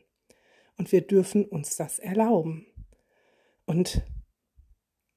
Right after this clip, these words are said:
dadurch, dass wir meinen, wir wären unnormal und alle anderen würden lieber Salat essen oder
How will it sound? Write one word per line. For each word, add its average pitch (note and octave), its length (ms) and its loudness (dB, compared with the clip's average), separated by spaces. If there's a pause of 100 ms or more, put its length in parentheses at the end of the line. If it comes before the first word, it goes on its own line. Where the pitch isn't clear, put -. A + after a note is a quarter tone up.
(1000)
dadurch, A3+ 560 6
dass G#3+ 300 2
wir F3+ 140 0
meinen, F3+ 580 2 (340)
wir F3 180 2
wären F3 300 2
unnormal E3 1040 4
und F3 200 -2
alle A#3 240 6
anderen A#3 380 4
würden G3 240 4
lieber F#3 300 2
Salat E3+ 500 0
essen E3+ 400 -4
oder E3 300 -2